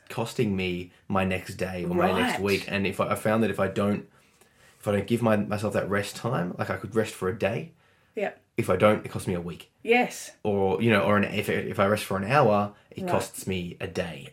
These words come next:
Speaker 1: And it's
Speaker 2: Yes.
Speaker 1: like, it's like, mm, I've, I've, I've been hit in the face too many times with that punch to know, <laughs> to realise I've, I've gotta just rest.
Speaker 2: Right.
Speaker 1: Like,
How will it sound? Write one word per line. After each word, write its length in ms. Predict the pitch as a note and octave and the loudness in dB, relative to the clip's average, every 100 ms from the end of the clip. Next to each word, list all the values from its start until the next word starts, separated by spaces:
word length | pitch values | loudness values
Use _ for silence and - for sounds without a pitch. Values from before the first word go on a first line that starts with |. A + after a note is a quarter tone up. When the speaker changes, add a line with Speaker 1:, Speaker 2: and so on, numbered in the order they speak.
| - | -2
Speaker 1:
And 140 | G2+ | 0
it's 80 | F#2+ | 2
Speaker 2:
Yes. 60 | |
Speaker 1:
like, 240 | A2 G2+ - - - - _ | 4 2 0 -14 -20 -20 _
it's 240 | - G#2 | -6 0
like, 220 | A2 G#2 - | 2 2 0
mm, 420 | A2 G#2+ G#2 G2+ | 2 4 4 4
I've, 140 | G#2 | 2
I've, 180 | F#2+ G#2+ | 4 2
I've 120 | E2 | 2
been 140 | G#2+ G2 | 2 2
hit 140 | A#2+ | 2
in 60 | G2+ | -2
the 80 | G#2 | 0
face 240 | G2 F#2+ | 0 2
too 100 | A2+ | 0
many 160 | G2+ G2 | 2 0
times 340 | G2+ F#2+ G2 | 0 0 0
with 120 | G2 | 0
that 180 | F#2+ - | 0 2
punch 320 | G#2 G2 - | 0 0 0
to 100 | - | 0
know, 300 | G#2 G2+ - - - | 4 6 6 4 -2
<laughs> 160 | B3 - | 0 10
to 120 | G3+ | 10
realise 340 | C3+ C3 A#2+ | 12 12 10
I've, 240 | A2+ G#2 A2 | 8 4 4
I've 200 | G#2+ G#2 | 2 8
gotta 200 | A2+ A2 | 8 8
just 200 | G#2 F#2+ | 6 2
rest. 340 | A2+ D#3 - | 2 2 2
Speaker 2:
Right. 160 | A2 G#2+ D#3 D3+ | 4 6 4 -2
Speaker 1:
Like, 120 | D3+ | -8